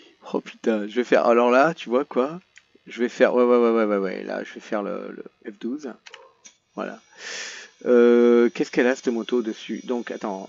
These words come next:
il faut que le truc s'enlève, là. Reste-toi. Elle est bonne, elle est bonne, elle est carrément bonne. Euh, je peux partir et tout avec.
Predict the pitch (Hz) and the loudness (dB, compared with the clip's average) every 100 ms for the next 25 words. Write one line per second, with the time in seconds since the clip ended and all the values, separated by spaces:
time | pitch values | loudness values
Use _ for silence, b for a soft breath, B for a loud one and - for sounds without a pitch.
0 | 120 117 - - 104 107 107 - 110 - | -18 -20 -20 -12 -10 -10 -10 -12 -16 -14
1 | 113 - 104 127 117 127 - - - - | -14 -10 -8 -6 -8 -8 -12 -20 -20 -18
2 | 123 - 110 - _ _ _ B B B | -18 -12 -12 -12 _ _ _ B B B
3 | B B B - 123 123 113 107 _ _ | B B B 4 8 8 6 0 _ _
4 | 117 117 107 98 - 110 110 110 - 113 | 0 2 2 0 -4 -2 0 0 2 0
5 | 113 110 98 104 _ - 107 - - 113 | 0 -2 -4 -4 _ -8 -6 -6 -6 -2
6 | 110 - 127 117 - 110 107 131 - | -2 -2 0 0 2 2 4 2 -2